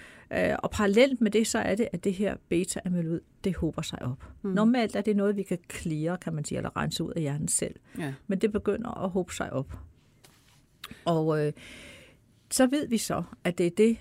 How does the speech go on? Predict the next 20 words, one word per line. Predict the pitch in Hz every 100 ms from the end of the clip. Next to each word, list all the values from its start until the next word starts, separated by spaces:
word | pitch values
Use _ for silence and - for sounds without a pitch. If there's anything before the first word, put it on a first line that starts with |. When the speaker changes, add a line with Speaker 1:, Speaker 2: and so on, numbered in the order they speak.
| -
Speaker 1:
der | 190
senere | - 180 190 214 208
får | - 165 -
tau | - - 247 - - - - - _ _ _ _ _ -
til | - 170 185 - - - - _ -
at, | 165 160 - _ _ _ _ _ _ -
øh, | 170 165 147 - -
samle | - - 165 202
sig | 196 165
mere | 190 214
og | 175
mere | 180 185
og | 160
mere | 170 -
i | 170
nervecellerne. | 156 160 - - 160 151 151 175
Først | - 208 208 - -
i |
den | 175 180 175
her | 170